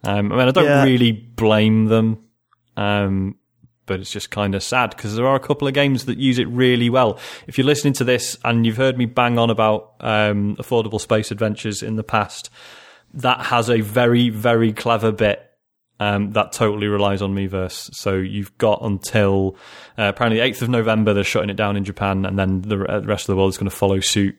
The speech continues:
Speaker 1: soon after. Um, so yeah, get that done if you can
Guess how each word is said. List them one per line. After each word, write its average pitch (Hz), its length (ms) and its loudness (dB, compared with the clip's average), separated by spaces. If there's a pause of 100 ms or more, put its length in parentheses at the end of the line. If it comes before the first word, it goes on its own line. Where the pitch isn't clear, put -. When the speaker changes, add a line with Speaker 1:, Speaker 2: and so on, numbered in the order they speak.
(140)
Speaker 1:
soon 95 400 -2
after. 92 360 -6 (640)
Um, 95 280 -2
so 95 300 -4 (120)
yeah, 98 260 -4 (140)
get 104 200 -6
that 104 220 -4
done 101 340 0
if - 180 -8
you 107 40 -6
can 98 300 0